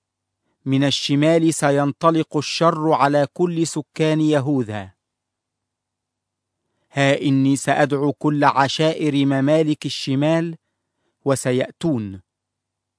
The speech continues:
وسيضع كل واحد منهم عرشه عند مداخل بوابات مدينة القدس.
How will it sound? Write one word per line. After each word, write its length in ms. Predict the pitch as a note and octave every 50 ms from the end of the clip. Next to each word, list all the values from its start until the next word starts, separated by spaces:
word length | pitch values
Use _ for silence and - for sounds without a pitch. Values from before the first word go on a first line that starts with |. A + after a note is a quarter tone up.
| _ _ _ _ _ _ _ _ _ _ -
وسيضع 680 | C3+ C#3 - - C#3+ C#3+ D3 E3 D#3+ D#3+ C3 C#3+ D3+
كل 300 | D3 - - E3 E3 D#3
واحد 540 | D3+ D3+ D3+ E3 F3 E3 - - E3+ D#3 D3
منهم 640 | E3 E3 D3 C#3 D3+ F3 E3+ D3 C#3 D#3 E3 D#3+ C#3+
عرشه 640 | - B2+ D3 E3+ - - - E3+ D#3 C3+ D3+ E3 D#3 D3+
عند 320 | B2+ C3+ C3+ C3+ B2+ C#3
مداخل 800 | C3+ C3+ C3+ C3 B2+ C#3 D3+ D#3+ D3+ - - D3+ D3 D3 D3+ D3
بوابات 800 | C3 C3 C3 B2 A#2+ C3 C3 C3 B2 B2 C#3 D3 D3 - - -
مدينة 580 | D3 C#3 C3+ C3 B2 A#2 B2 B2+ B2+ C3 C3 - -
القدس. 680 | D3+ - - _ A#2 - _ _ - - - - -